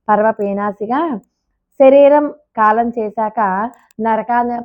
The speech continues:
పడి ఘోరాతి ఘోరమైనటువంటి ఎన్నో నరక యాతనలు అనుభవించాను.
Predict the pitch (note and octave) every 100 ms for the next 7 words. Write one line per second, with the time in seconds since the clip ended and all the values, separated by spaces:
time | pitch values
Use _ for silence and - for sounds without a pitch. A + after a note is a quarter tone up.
0 | A3 A3 A#3+ G3 F#3 G3 G3+ A#3+ C#4 D#4
1 | A#3+ A#3 A3+ A3 A3 A3 A#3+ A3 G#3 F#3
2 | F#3 A3 B3+ A3+ F#3+ F#3 G#3+ G3+ G3+ G#3+
3 | A#3+ C4 A#3+ F#3+ F#3 G3+ G3+ G#3+ G#3 B3
4 | D#4+